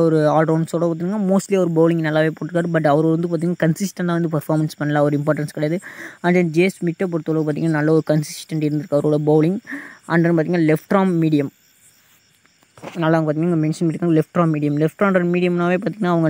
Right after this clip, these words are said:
ல-, mostly வந்து நான் சொல்கிற போல தான், லெஃப்ட் ஆர்ம் ஸ்பின்னராக இருந்தாலுமே சரி, லெஃப்ட் ஆர்ம்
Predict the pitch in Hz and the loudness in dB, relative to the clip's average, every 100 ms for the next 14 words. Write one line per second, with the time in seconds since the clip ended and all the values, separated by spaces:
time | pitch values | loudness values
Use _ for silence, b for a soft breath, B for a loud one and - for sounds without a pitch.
0 | 151 147 143 151 160 - 196 185 170 160 | 2 2 0 2 0 0 0 0 0 0
1 | 151 156 160 151 160 156 B B B _ | -4 0 -2 0 -4 -6 B B B _
2 | 160 - 185 175 - 165 170 180 170 170 | -2 0 0 0 -2 0 2 2 2 2
3 | 180 180 185 202 156 - 170 | 2 0 -2 0 -2 -2 -2